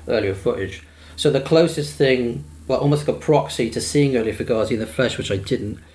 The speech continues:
was Nation of Ulysses, who I saw on the Thirty Point Plan to Destroy America tour in this tiny venue in ninety-two. And, uh, that was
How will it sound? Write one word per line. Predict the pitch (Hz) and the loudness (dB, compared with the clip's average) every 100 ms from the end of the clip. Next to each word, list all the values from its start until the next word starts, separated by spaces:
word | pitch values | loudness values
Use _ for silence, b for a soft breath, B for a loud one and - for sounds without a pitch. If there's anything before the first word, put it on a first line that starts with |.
| b b b | b b b
was | 120 120 113 - | 2 2 2 0
Nation | 131 139 143 | 0 0 -2
of | 117 | -2
Ulysses, | 127 139 127 - 117 110 - | 2 2 2 -2 -2 -2 -4
who | 117 | -2
I | 104 | -2
saw | - - 110 107 104 | -2 -2 0 2 0
on | 107 | -4
the | 104 104 104 107 - - | -4 -4 -4 -6 -12 -6
Thirty | 120 107 113 | -4 -4 -6
Point | - 104 | -6 -6
Plan | 104 107 | -4 -6
to | 101 | -4
Destroy | 90 - 110 | -8 -4 -2
America | 98 107 101 - | -2 -4 -6 -8
tour | - 107 104 - b b b b b | -6 -4 -4 -6 b b b b b
in | 113 | -4
this | 110 | -4
tiny | - 131 131 | 2 2 2
venue | 127 123 120 107 | 2 2 2 -2
in | 107 | -2
ninety-two. | 110 104 - - 127 107 98 98 - b b b b b b - | -4 -6 -8 -4 -2 -2 -4 -6 -12 b b b b b b -2
And, | 123 120 | 0 2
uh, | 120 117 113 113 113 - - | 2 2 2 0 -2 -8 -2
that | 147 139 139 | 4 4 2
was | 123 117 - - | -4 -4 -8 -14